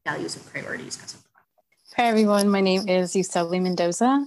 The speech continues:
Speaker 2: and I serve as the project coordinator for the Latinx Spanish language, um, outreach and promotion. So I currently work as a community health worker for a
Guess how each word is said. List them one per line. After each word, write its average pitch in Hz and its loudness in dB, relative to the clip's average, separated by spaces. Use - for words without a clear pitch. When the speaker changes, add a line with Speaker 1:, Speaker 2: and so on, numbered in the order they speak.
Speaker 2:
and 190 -2
I 180 -2
serve 180 -4
as 170 -6
the 175 -8
project 175 -6
coordinator 175 -8
for 175 -6
the 180 -6
Latinx 214 -4
Spanish 185 -12
language, 180 -8
um, 180 -8
outreach 185 -6
and 185 -10
promotion. 196 -14
So 214 -2
I 226 0
currently 302 -4
work 220 -4
as 196 -2
a 185 -2
community 185 -4
health 190 -8
worker 180 -4
for 190 2
a 175 -6